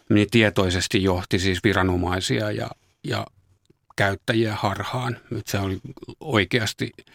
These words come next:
äärimmäisen koukuttava aine. Ja, ja Yhdysvalloissahan se on johtanut todella vaarallisiin, vaarallisiin tilanteisiin niin, että,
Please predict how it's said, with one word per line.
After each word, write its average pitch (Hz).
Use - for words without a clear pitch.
äärimmäisen 98
koukuttava 120
aine. 101
Ja, 92
ja 107
Yhdysvalloissahan 95
se 98
on 95
johtanut 95
todella 95
vaarallisiin, 95
vaarallisiin 95
tilanteisiin 107
niin, 98
että, 92